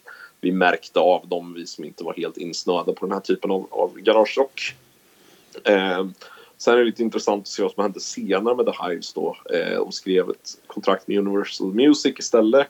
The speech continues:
lämnade Burning Heart. Eh, och jag hittade siffror på allt från sju miljoner pund till femtio miljoner dollar som det här kontraktet var på. Så att jag, jag vet inte vart liksom sanningen ligger, eller, eller vad man ska säga.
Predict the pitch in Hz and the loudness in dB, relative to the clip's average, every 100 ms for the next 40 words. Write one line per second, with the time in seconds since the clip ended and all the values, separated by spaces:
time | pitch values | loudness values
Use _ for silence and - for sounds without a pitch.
0 | - 110 101 104 113 117 110 110 107 123 | -2 -4 -2 -2 4 4 4 0 2 0
1 | 131 - - - - - - _ - 92 | 0 -8 -12 -14 -20 -20 -20 _ -8 -2
2 | 95 101 101 98 131 104 104 113 - - | 0 4 4 4 0 2 2 -2 -4 -4
3 | 107 107 104 95 92 - - 107 117 - | -2 -2 2 0 0 -8 0 2 2 0
4 | - 110 101 98 - - 113 110 110 107 | -8 -4 -4 -6 -10 -4 -4 -4 -8 -6
5 | 98 95 92 - 117 107 104 104 - - | -6 -8 -10 -2 -2 -2 -16 -14 -14 -4
6 | 127 101 95 - 113 107 98 95 92 98 | -4 -4 -10 -8 -4 -4 -4 -8 -4 -4
7 | 90 95 120 123 - 107 - 92 90 - | -4 -4 -2 -2 -2 -8 -8 -8 -8 -6
8 | 87 85 87 - 92 104 101 98 104 101 | -8 -6 -8 -8 0 0 0 0 2 2
9 | 95 92 90 85 _ - _ - - _ | -4 -10 -10 -10 _ -20 _ -20 -20 _
10 | _ _ - _ - 104 110 98 _ - | _ _ -20 _ -6 4 4 4 _ -14
11 | 90 85 82 80 80 82 - 95 85 87 | -12 -8 -8 -8 -16 -14 -6 -4 -4 -8
12 | 95 92 82 - - 90 - 87 98 98 | -10 -10 -12 -14 -12 -10 -12 -12 -10 -10
13 | - - - - 78 | -10 -14 -14 -8 -8